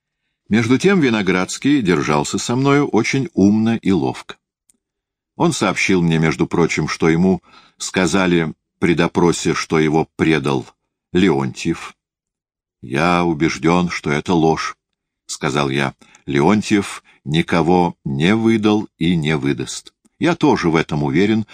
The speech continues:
отвечал Виноградский, «но при допросе мне говорили, что он предал многих, и в частности вас». Очевидно, Ч К поручил Виноградскому вселять во мне недоверие к Леонтьеву. Это же я потом увидел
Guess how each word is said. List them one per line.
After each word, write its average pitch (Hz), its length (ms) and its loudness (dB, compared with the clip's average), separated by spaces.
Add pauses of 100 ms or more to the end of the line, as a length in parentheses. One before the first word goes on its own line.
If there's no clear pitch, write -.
(200)
отвечал 92 500 -2
Виноградский, 82 800 -2 (320)
«но 98 240 2
при 92 160 -2
допросе 98 640 0
мне 82 200 0
говорили, 78 520 0
что - 260 -4
он 95 220 0 (340)
предал 185 460 2
многих, 87 640 0
и 69 60 -4
в - 100 -10
частности - 680 -6
вас». 85 600 -4 (840)
Очевидно, 78 560 -2
Ч - 180 -4
К 95 300 -2
поручил 87 500 -2
Виноградскому 82 880 -2 (300)
вселять 90 580 -2
во 80 140 0
мне 78 280 0
недоверие 80 640 0
к - 120 -12
Леонтьеву. 76 720 -2 (640)
Это 90 240 0
же 90 100 0
я 87 140 0
потом 90 380 0
увидел 85 440 0